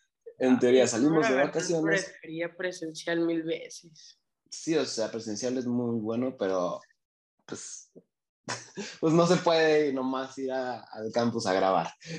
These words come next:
Speaker 2: Vamos
Speaker 1: <laughs> Pero
Speaker 2: a volver, vamos a volver en presencial en agosto, ¿eh? En
Speaker 1: Sí, más o menos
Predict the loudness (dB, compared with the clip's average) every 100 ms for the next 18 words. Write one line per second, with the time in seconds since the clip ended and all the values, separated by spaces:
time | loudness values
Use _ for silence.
0 | 4 6 6 4 6 6 6 4 2 2
1 | 2 2 0 -4 -2 -2 0 0 0 0
2 | -2 -4 -4 -4 0 2 2 2 -2 -6
3 | -8 -10 -10 -12 _ _ _ -4 -2 0
4 | 2 4 2 0 0 -2 -2 -6 -10 -16